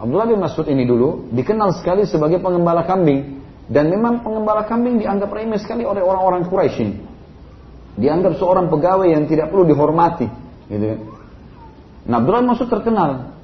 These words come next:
Uqbah bin Abi Mu'aid masih kelasnya di Quraisy, di bawahnya Abu Jahal, gitu kan. Abu Jahal waktu jatuh, penuh dengan darah,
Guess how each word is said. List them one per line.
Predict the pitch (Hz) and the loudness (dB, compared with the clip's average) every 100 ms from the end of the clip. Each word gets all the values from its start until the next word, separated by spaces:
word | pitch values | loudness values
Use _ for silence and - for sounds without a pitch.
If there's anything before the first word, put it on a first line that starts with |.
| - - - - - | -20 -20 -20 -20 -6
Uqbah | 190 196 220 | -4 0 2
bin | 190 190 | 2 2
Abi | 160 143 | 2 2
Mu'aid | 123 107 143 190 - | 0 0 -2 -2 -6
masih | 170 175 202 185 - - - - | -4 -4 -4 -6 -8 -20 -20 -12
kelasnya | 190 214 214 - 180 151 180 170 | -4 -4 -4 -6 -2 -2 -2 -2
di | 156 151 | -2 0
Quraisy, | 170 190 208 170 | 0 0 0 0
di | 170 | 2
bawahnya | 185 208 196 160 | 2 2 0 2
Abu | 139 | 2
Jahal, | 131 127 98 | 2 0 -2
gitu | 101 104 | -4 -4
kan. | 113 170 - - - - - - - - | -4 -6 -14 -20 -20 -20 -20 -20 -6 2
Abu | 160 185 | 4 4
Jahal | 233 247 | 4 4
waktu | 233 180 147 | 4 4 4
jatuh, | 156 117 113 117 - - - - - - - - | 4 2 -2 -4 -8 -16 -18 -18 -14 -14 -12 -2
penuh | 220 196 | 2 4
dengan | 156 156 151 | 6 4 4
darah, | 147 151 147 156 - | 6 6 6 2 -2